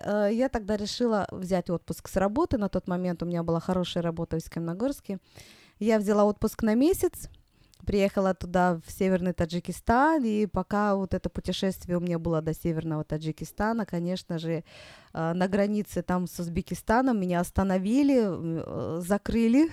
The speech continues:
<laughs> сказали: "Мы тебя дальше не пустим, мы сейчас тебя отправим в тюрьму". Вот потому что увидели, э, у меня приглашение, м, с церкви оттуда,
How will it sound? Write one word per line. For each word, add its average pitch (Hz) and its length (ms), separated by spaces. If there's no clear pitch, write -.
<laughs> - 200
сказали: 196 480
"Мы 190 140
тебя 185 200
дальше 175 340
не 170 100
пустим, 240 440
мы 226 80
сейчас - 220
тебя 180 240
отправим 196 340
в - 80
тюрьму". 220 460
Вот 202 180
потому 240 280
что - 180
увидели, 220 400
э, 180 380
у 185 40
меня 196 300
приглашение, 190 1200
м, 170 160
с - 200
церкви - 460
оттуда, 170 540